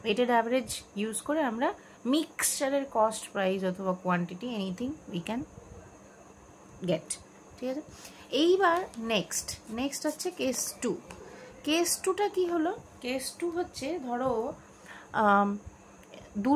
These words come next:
রকমের একই জিনিস, আমি ডেটাটা একই নিলাম, দেখো type এ, type two, data আমি একই নিলাম। আহ, এখানেও দু রকমের চাল আছে আমার কাছে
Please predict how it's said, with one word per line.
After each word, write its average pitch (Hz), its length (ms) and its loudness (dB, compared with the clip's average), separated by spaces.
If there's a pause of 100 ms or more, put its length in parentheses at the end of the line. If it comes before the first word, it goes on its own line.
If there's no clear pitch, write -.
রকমের 330 360 4 (260)
একই 359 280 8
জিনিস, 202 180 4 (100)
আমি 254 300 4 (240)
ডেটাটা 294 340 4 (100)
একই 262 260 0
নিলাম, 160 280 2
দেখো 156 160 -4 (140)
type 214 200 4 (120)
এ, - 20 4 (200)
type 196 160 4 (120)
two, 254 80 -2 (200)
data 196 300 4
আমি 254 120 4 (120)
একই 233 220 -2
নিলাম। 240 260 0
আহ, 175 720 2 (120)
এখানেও 226 360 4
দু 233 60 6
রকমের 226 420 4
চাল 214 240 6
আছে 214 120 -4 (100)
আমার 208 200 2
কাছে 208 200 -2